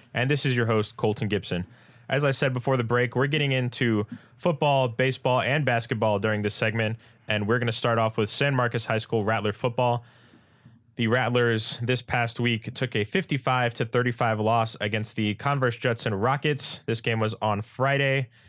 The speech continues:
And I think going into this game, it was definitely, you know, a highly anticipated game following the whole scandal between Judson and San Marcos with the recruitment of the players. And I think it delivered. There's a lot of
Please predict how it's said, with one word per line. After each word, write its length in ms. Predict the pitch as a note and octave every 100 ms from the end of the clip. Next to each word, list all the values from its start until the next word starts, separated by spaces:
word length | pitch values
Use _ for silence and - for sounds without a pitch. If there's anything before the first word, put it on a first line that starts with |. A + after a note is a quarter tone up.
| - _ -
And 140 | A#2+
I 60 | B2+
think 260 | F3+ A3
going 240 | D3+ D3+ D3
into 180 | D3 C#3+
this 140 | C3+
game, 320 | C3+ B2+ B2+
it 60 | B2
was 100 | A#2
definitely, 420 | C#3 C3+ C3 A2+ - -
you 60 | -
know, 100 | A2+
a 40 |
highly 360 | G#2+ B2 B2 B2
anticipated 640 | A#2 C3 A#2 - B2 A#2
game 320 | G2 A#2 A#2 A#2
following 560 | - B2 B2 A#2+ A#2+
the 80 | A2
whole 200 | A#2+ A2+
scandal 600 | - - A#2 A#2+ A#2 A#2
between 600 | A2+ A2+ B2 A2+ A2 G#2+ - - - A2
Judson 480 | A#2+ A#2 - A#2
and 160 | G#2+ G#2+
San 240 | - A#2+
Marcos 440 | A#2 A2+ A2 G#2+ -
with 160 | G#2+
the 100 | G#2+
recruitment 500 | G2+ G2 - C3 B2
of 80 | A#2
the 80 | G#2
players. 600 | - C3+ C3+ C3 C3 - - - _
And 180 | A2+ A#2+
I 120 | B2+
think 360 | C3+ F3 G#3 - C3+
it 160 | C#3
delivered. 400 | C#3+ A#2+ F3+ B2
There's 160 | B2 C#3+
a 60 |
lot 160 | C#3 C3
of 120 | A#2